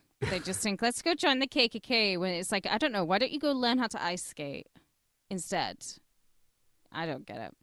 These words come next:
He's still holding revival too, and when the new clan folded due to problems with funding, because, yeah, where's that money going, Roy? You've got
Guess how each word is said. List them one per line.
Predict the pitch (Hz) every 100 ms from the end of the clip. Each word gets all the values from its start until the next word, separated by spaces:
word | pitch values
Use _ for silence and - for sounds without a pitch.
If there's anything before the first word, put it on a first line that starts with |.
| _ - - _ _ _ _ _ _ _ _
He's | 233 269
still | - - 339
holding | 330 302 311 285
revival | 190 180 190 214
too, | 220 202 185 196 -
and | 214
when | 220
the | 233
new | 233 254
clan | 285 - 240 240
folded | - 226 202 202 226 214
due | - 214
to | 214
problems | - 208 196 196 180
with | 185
funding, | - 190 180 180 196 240 311
because, | 349 339 254
yeah, | 370 403
where's | 247 277
that | 330
money | 285 311
going, | 277 247 277 285 156
Roy? | 180 135
You've | 131 196 240
got | 294